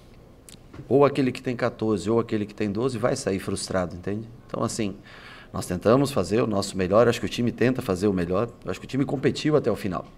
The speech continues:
Jogou bem até os vinte e cinco minutos, caiu um pouco de produção, o Flamengo marcou, começou a tirar os espaços, nós começamos a errar passes.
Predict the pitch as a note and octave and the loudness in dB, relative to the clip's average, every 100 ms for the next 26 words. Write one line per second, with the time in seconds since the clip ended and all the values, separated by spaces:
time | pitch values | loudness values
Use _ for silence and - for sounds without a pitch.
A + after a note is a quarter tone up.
0 | - - - - G2 G2 A#2 C3 D3 A#2+ | -20 -20 -20 -10 -4 0 2 4 4 4
1 | B2 G2+ A#2+ G#2+ G#2+ G#2 G#2+ B2+ D3+ - | 4 4 0 -2 -6 -4 -2 -2 -4 -2
2 | - A#2 C3 A#2 A#2 A2 G2+ G#2 F#2 - | 2 2 2 0 -2 -2 -4 -4 -4 -2
3 | D3 - G2+ G#2+ G2 G2+ G2 G#2 G2+ G2+ | -4 -2 -2 -2 -2 -2 -2 0 0 -4
4 | - - - - - - - G2+ G2+ G#2+ | -18 -20 -20 -20 -20 -20 -4 0 2 2
5 | A2+ G2+ G2+ F#2 - A#2 B2 F2+ - F2+ | 6 8 8 4 8 8 8 0 -4 -4
6 | G#2 F#2 F#2 F#2 G2 - - - | -4 -2 0 0 0 0 -2 -8